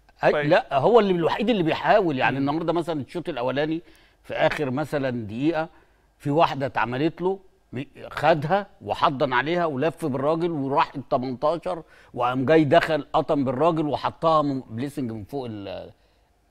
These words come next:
Speaker 1: ومفيش واحد جه كمل معاه.
Speaker 2: مم.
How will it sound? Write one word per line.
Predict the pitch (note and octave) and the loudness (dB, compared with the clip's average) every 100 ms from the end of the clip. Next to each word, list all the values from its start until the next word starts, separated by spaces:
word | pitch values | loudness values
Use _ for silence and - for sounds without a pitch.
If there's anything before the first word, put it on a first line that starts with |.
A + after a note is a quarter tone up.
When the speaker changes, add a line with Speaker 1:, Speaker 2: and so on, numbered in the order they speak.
| _ _ _ | _ _ _
Speaker 1:
ومفيش | A#2 C3+ C3 E3+ D#3+ | -6 -4 -2 -4 -2
واحد | D#3 C#3+ B2 _ _ _ - | -4 -4 -12 _ _ _ -16
جه | A2 A2+ F3 E3+ - | -6 4 4 4 0
كمل | D#3+ D3 C3+ | 2 2 0
معاه. | A2+ G2+ G2 F#2+ _ _ _ | 0 -2 -4 -12 _ _ _
Speaker 2:
مم. | C#3+ B2+ | -18 -18